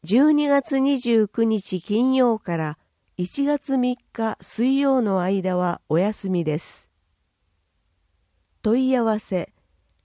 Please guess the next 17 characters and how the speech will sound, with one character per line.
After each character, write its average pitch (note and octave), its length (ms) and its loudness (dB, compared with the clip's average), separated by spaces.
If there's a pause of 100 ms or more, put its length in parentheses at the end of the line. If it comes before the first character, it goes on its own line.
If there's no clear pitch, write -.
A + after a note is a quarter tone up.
(200)
東 D4 400 2
北 - 120 -12
環 C4+ 340 0
境 C4+ 260 4
事 A#3+ 160 -2
業 B3+ 300 4
セ A#3+ 200 0
ン A3 120 0
タ C#3 440 -6 (960)
ー。 - 20 -6
電 A3+ 360 2
話、 F#3+ 240 -2 (540)
六 F3+ 260 -2
三 C#4 420 0
二 A#3 280 2
三 A#3 420 0
の E3 260 0